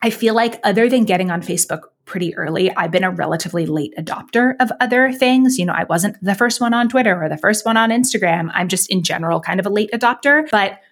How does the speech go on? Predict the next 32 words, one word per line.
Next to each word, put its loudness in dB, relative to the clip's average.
I've 0
been 4
using 0
social -6
media 0
since -2
then. -4
So 2
there 0
was -4
that -2
phase. 2
And 2
then 2
I -2
would 0
say 2
maybe 0
two 0
thousand -2
eight 0
to -6
two -4
thousand -2
fifteen-ish, -4
I -4
had -6
gotten -2
on -6
Twitter. 2
Towards -2
the -4